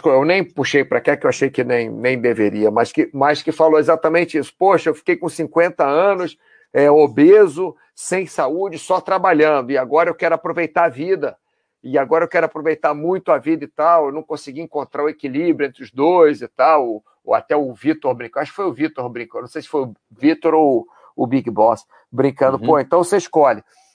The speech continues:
Speaker 1: ou você fica um gordo rico, ou fica um saradão pobre."
Speaker 2: É.
Speaker 1: <laughs> É
Speaker 2: Não, e
Speaker 1: meio
Speaker 2: outra
Speaker 1: termo, né?
Speaker 2: coisa, e, e,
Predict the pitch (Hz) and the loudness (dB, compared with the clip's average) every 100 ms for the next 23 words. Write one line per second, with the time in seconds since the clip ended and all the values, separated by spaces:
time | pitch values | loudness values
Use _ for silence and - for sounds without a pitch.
0 | - 170 175 175 175 160 - 170 143 139 | -2 0 0 -4 -4 -8 -10 -12 -4 0
1 | 170 143 139 120 190 - - - _ _ | 0 -2 -6 -6 -8 -8 -14 -20 _ _
2 | 170 156 - 175 170 170 123 - 160 156 | 0 0 -2 -4 -4 -8 -6 0 2 2
3 | 120 147 170 - 139 170 139 - - 95 | 0 -2 -4 -6 -2 0 0 -4 -10 -8
4 | 92 92 87 78 - - - - 202 - | -6 -4 -4 -6 -12 -18 -20 -14 -14 -8
5 | 330 370 185 151 175 180 160 156 143 110 | -2 2 4 4 2 2 2 4 4 4
6 | 101 95 - 117 117 113 123 117 120 113 | 2 -2 -4 -8 -6 -6 -2 -2 0 -2
7 | 104 | -4